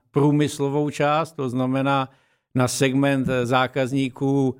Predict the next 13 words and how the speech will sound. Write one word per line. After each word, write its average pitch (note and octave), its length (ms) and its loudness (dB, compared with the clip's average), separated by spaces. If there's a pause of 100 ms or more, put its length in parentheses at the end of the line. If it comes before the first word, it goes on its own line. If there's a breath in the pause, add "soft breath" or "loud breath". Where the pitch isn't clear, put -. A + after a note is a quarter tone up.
výrobních, C3+ 760 0
eh, B2+ 220 0
podniků, C3 720 0
služeb C3 480 0
a B2 60 2
podobně, C3 560 -2
kde B2+ 160 -2
jsou B2+ 180 -2
potřebné. C#3+ 720 -2 (440 soft breath)
A C#3 200 2
třetí E3 580 -2
záležitost D#3 800 -2
byly D#3 460 0